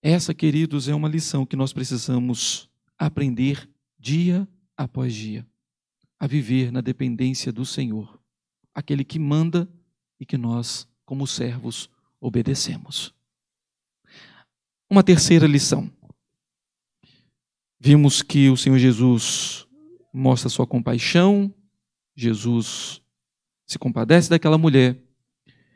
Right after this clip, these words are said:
ele demonstra o seu poder, a sua autoridade, e agora a multidão reconhece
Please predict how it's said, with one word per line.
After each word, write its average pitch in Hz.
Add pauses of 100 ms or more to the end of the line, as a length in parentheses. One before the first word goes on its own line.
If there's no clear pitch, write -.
(180)
ele 123 (840)
demonstra 165
o -
seu 156
poder, 131
a 120
sua 135
autoridade, 135 (540)
e 143
agora 151
a 156
multidão 165
reconhece 165